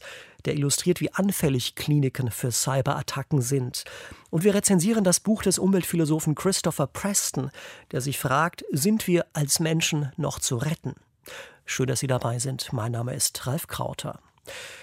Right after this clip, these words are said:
Zum Einstieg schauen wir aber erstmal auf eine Erfindung, die Materialforscher aus Kanada heute im Fachmagazin Science beschreiben.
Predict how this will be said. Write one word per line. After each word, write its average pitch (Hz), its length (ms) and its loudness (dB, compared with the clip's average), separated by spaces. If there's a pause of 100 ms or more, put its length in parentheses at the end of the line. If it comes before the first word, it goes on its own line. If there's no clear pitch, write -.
(220)
Zum - 180 2
Einstieg 226 420 2
schauen 202 260 2
wir 175 60 4
aber 165 120 2
erstmal 175 260 2
auf 151 140 0
eine 151 220 2
Erfindung, 190 680 2
die 165 260 0
Materialforscher 170 1000 0
aus 147 240 0
Kanada 156 680 2
heute 180 280 2
im 151 160 0
Fachmagazin 143 920 0
Science 175 580 4
beschreiben. - 680 -6